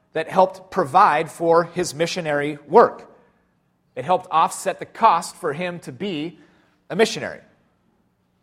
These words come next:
So you're probably there saying, "Okay, Kevin, we get it. Paul needed to raise money. That makes total sense." But certainly,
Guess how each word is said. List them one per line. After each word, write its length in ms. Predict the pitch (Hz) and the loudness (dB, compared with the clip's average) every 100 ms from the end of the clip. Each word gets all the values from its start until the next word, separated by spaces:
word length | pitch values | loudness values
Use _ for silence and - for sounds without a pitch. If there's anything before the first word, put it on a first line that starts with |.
| _ _ | _ _
So 400 | 208 190 180 - | 6 6 4 -2
you're 140 | 165 180 | -4 6
probably 320 | 214 240 220 | 8 8 6
there 180 | 214 208 | 4 2
saying, 220 | 202 202 | 2 0
"Okay, 260 | 202 220 | 4 2
Kevin, 300 | - 196 196 | 4 0 0
we 80 | 185 | -4
get 200 | 165 214 | 2 4
it. 240 | 214 - - _ - | 4 -2 -14 _ 4
Paul 220 | 202 202 | 6 6
needed 180 | 208 190 | 4 2
to 80 | 190 | 2
raise 240 | 190 165 | 0 0
money. 300 | 202 202 208 | 0 0 0
That 160 | 180 175 | 0 0
makes 180 | 185 - | -4 -2
total 240 | 185 175 | 0 0
sense." 380 | - 220 208 190 | 0 -2 -2 -2
But 180 | 185 - | -4 -4
certainly, 960 | - - - 339 240 160 131 113 110 | -6 -8 -2 -2 -2 -10 -8 -8 -10